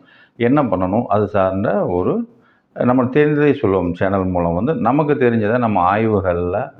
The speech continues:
நம்ம யூஸ் பண்ண விஷயங்கள்ல அப்ளை பண்ணி அது ரிசல்ட் வந்த விஷயங்கள்ல வந்து நம்ம நம்மளோட வாடிக்கையாளர்களுக்கு நம்ம சொல்றோம்.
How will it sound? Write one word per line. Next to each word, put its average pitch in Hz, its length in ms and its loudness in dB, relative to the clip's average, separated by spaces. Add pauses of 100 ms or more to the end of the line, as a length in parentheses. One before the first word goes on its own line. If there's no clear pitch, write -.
நம்ம 85 420 -6
யூஸ் 87 360 -10
பண்ண 85 200 -8
விஷயங்கள்ல 82 540 -10 (440)
அப்ளை 110 280 0
பண்ணி 95 480 -4
அது 92 160 -4
ரிசல்ட் 113 340 -2
வந்த 92 180 -2
விஷயங்கள்ல 90 600 -4
வந்து 95 240 -2
நம்ம 127 360 -4 (360)
நம்மளோட 90 300 -2
வாடிக்கையாளர்களுக்கு 85 840 -4
நம்ம 95 180 -12 (100)
சொல்றோம். - 540 -12